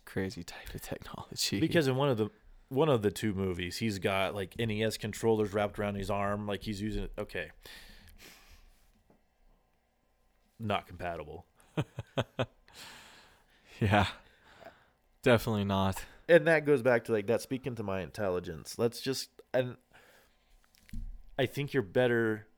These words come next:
Speaker 2: served putting these stories in the past.
Speaker 1: Mm-hmm.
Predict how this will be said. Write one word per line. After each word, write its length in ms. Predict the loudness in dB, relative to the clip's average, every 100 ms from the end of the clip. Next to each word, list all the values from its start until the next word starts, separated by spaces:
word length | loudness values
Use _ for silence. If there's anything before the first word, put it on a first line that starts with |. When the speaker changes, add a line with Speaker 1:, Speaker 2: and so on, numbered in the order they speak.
| _ _
Speaker 2:
served 600 | -10 0 2 2 -2 -8 _
putting 300 | -4 -4 -4
these 300 | -6 -6 -8 -16 _ _
stories 840 | -14 -4 0 2 0 -2 -6 -10 -12 -14 _ _ _ _ _ _ _ _ -12
in 80 | -12
the 80 |
past. 460 | -10 -12 -12 -14 -18 _ _ -10
Speaker 1:
Mm-hmm. 340 | -8 -6 -6